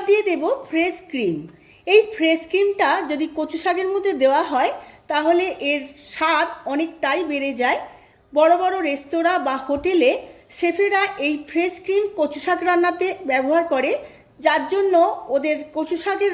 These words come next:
রান্নাটা অনেকটাই টেস্টি হয়। তাই আমি ব্যবহার করলাম ফ্রেশ ক্রিম। আপনারাও ফ্রেশ ক্রিমটা অবশ্যই কচু শাকের ব্যবহার করবেন। এবার এর মধ্যে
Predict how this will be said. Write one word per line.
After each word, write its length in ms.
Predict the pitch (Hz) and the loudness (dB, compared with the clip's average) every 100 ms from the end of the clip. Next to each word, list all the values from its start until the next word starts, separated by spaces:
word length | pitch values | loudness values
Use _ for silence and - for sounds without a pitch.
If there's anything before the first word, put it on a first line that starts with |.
| 302 | 0
রান্নাটা 480 | 277 302 349 339 339 427 247 | 0 0 0 2 0 0 -4
অনেকটাই 500 | 285 330 330 - 311 403 - - _ _ - | -2 -2 -2 0 2 2 -4 -16 _ _ -6
টেস্টি 360 | 294 302 330 330 | -4 -2 -2 0
হয়। 200 | 269 359 622 - - _ _ _ _ | 2 0 -2 -10 -20 _ _ _ _
তাই 200 | 349 359 392 | 4 4 4
আমি 140 | 359 359 320 | 2 2 2
ব্যবহার 300 | 294 294 330 330 | 2 2 0 0
করলাম 300 | 330 320 349 392 | 0 0 -2 -4
ফ্রেশ 220 | 330 320 330 - | -4 -4 -6 -4
ক্রিম। 220 | 302 539 - - _ 269 | -4 -4 -8 -20 _ -4
আপনারাও 400 | 302 359 359 370 392 | -4 0 2 4 0
ফ্রেশ 220 | 339 311 - | -2 -2 -2
ক্রিমটা 320 | 330 330 349 349 - | 0 2 2 0 -2
অবশ্যই 400 | 277 302 - 349 392 | -4 -4 -2 -2 -2
কচু 200 | 311 302 277 | -4 -4 -4
শাকের 280 | 320 320 277 | -2 -2 -2
ব্যবহার 320 | 269 247 285 294 302 | -2 0 0 0 -2
করবেন। 340 | 285 262 - - - _ _ _ _ _ - | -2 -2 -4 -6 -20 _ _ _ _ _ -2
এবার 260 | 330 370 392 | 2 4 4
এর 80 | 339 330 | 4 2
মধ্যে 220 | 339 381 | 0 -2